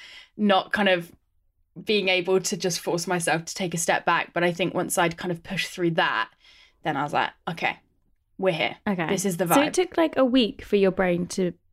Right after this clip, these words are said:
Speaker 2: be like, "Okay, they, we're not doing this
Speaker 1: Mm.
Speaker 2: right now."
Speaker 1: Yeah.
Speaker 2: That's pretty good.
Speaker 1: And I think as well that first week,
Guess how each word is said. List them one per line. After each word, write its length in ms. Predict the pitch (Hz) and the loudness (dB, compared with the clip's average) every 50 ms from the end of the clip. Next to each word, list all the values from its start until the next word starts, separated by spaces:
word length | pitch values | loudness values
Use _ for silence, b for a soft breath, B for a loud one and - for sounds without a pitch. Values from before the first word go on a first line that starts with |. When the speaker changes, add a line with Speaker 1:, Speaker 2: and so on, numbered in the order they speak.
| _ _ - | _ _ 0
Speaker 2:
be 120 | - 180 | 0 2
like, 220 | 170 170 170 - - | 2 2 0 0 -2
"Okay, 280 | 190 180 - 170 170 | -2 -2 0 0 -2
they, 140 | 170 - 175 | 0 0 -2
we're 140 | 175 180 180 | 0 0 0
not 240 | 175 180 - - - | 0 0 -4 -4 -2
doing 300 | - 185 175 165 139 - | -2 0 0 0 0 -2
this 440 | - 180 180 - - - - - - _ - | -6 -6 -8 -10 -12 -14 -16 -16 -16 _ 0
Speaker 1:
Mm. 520 | 247 262 269 269 262 254 240 214 196 190 - | 2 4 6 6 6 6 4 2 2 0 0
Speaker 2:
right 180 | 180 170 - 92 | 0 0 0 0
now." 240 | 110 143 104 - 185 | 0 -2 -2 -2 0
Speaker 1:
Yeah. 260 | 220 247 254 240 226 | 0 2 2 4 4
Speaker 2:
That's 160 | 220 415 - | 2 0 0
pretty 180 | - - 339 254 | 0 0 0 0
good. 220 | - 160 170 214 - - | 2 2 0 0 0 0
Speaker 1:
And 120 | - 240 | 0 0
I 80 | 247 240 | 0 0
think 220 | 247 294 294 277 | 2 2 2 2
as 100 | 302 269 | 2 2
well 160 | 240 262 262 240 | 4 4 4 4
that 160 | 233 - - | 2 0 0
first 340 | - 226 214 214 202 208 - | 2 2 4 4 2 0 -4
week, 600 | 185 208 220 190 151 117 110 - - - - _ | -2 0 0 2 0 0 -2 -6 -8 -12 -12 _